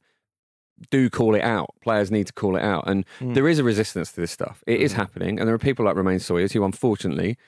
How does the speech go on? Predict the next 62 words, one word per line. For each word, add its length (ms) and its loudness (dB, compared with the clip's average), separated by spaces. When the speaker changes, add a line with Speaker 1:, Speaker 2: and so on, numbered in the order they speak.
Speaker 1:
are 60 -8
put 180 0
in 60 2
the 80 2
limelight 500 0
in 80 0
a, 60 0
in 120 -2
a 60 0
way 160 2
that 80 -2
makes 240 -2
them 80 -10
quite 220 -2
vulnerable 420 0
because 240 -6
they 140 0
are 200 0
the 80 -2
victim 340 -2
of 80 -2
something 240 -2
horrible. 360 0
And 80 0
nobody 260 2
likes 300 0
to 80 -10
sort 140 -6
of 200 -10
see 200 -2
themselves 380 -2
as 100 -4
a 40 -4
victim 340 -4
or 80 0
be 80 -10
cast 380 -4
as 80 -4
a 40 0
victim. 440 -4
But 140 -4
people 280 0
are 100 2
resisting. 480 -2
And, 140 -2
you 160 0
know, 60 0
you 80 0
look 160 -2
at 80 -2
Raheem 220 0
Sterling 340 0
and 80 0
Marcus 300 -4
Rashford, 380 -2
and 200 0
there, 180 0
there 180 2
are 220 2
positive 420 -2
examples 760 0
of, 340 -2